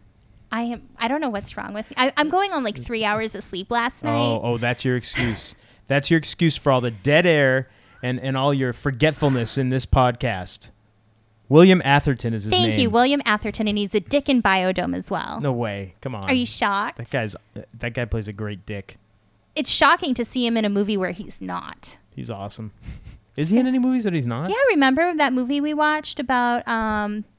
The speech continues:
Speaker 1: what?
Speaker 2: You're, you're awesome. Remember that movie we watched?
Speaker 1: I'm trying to get there. You make a face. It's the movie that we watched about the gin.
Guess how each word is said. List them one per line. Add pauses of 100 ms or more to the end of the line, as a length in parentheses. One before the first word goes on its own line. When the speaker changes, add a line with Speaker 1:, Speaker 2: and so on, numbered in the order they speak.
(1500)
Speaker 1:
what? (140)
Speaker 2:
You're,
you're
awesome.
Remember
that
movie
we
watched?
Speaker 1:
I'm
trying
to
get
there.
You
make
a
face.
It's
the
movie
that
we
watched
about
the
gin.